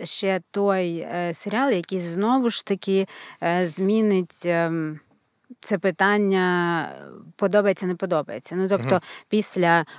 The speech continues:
Speaker 1: умовно, «Сопранос», «Мед Мен», е,
Speaker 2: Мгм.
Speaker 1: скільки було років, е, п-, прослуховування, скільки
Speaker 2: Мгм.
Speaker 1: було років, коли нічого такого не виходило. Ну, умовно кажучи, ми не рахуємо там «Доктора Хауса», там, і
Speaker 2: Мгм.
Speaker 1: так далі, і так далі. А в дві тисячі десятому змінив же ж світ телебачення «Гра престолів»,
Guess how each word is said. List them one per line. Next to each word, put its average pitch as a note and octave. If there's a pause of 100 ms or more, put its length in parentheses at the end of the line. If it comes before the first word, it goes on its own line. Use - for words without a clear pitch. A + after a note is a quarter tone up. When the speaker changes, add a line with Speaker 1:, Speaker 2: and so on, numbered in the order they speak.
Speaker 1:
умовно, F#3
«Сопранос», F#3
«Мед F3
Мен», E3+
е, E3
Speaker 2:
Мгм. B2
Speaker 1:
скільки E3+
було E3
років, E3 (220)
е, D#3
п-, F3+
прослуховування, F3+ (140)
скільки A3
Speaker 2:
Мгм. F3
Speaker 1:
було F#3+
років, A3+
коли G3
нічого F#3+
такого F3+
не F3+
виходило. A3
Ну, C4
умовно B3
кажучи, G#3
ми F#3+
не G3
рахуємо E3+
там C#3 (300)
«Доктора E3
Хауса», A3
там, D#3
і -
Speaker 2:
Мгм. B2+
Speaker 1:
так F3
далі, F#3+
і F3
так E3
далі. D#3 (380)
А F3
в E3+
дві F3
тисячі G#3
десятому F#3
змінив F#3+
же D#3+
ж D3+
світ E3
телебачення E3
«Гра E3
престолів», F3+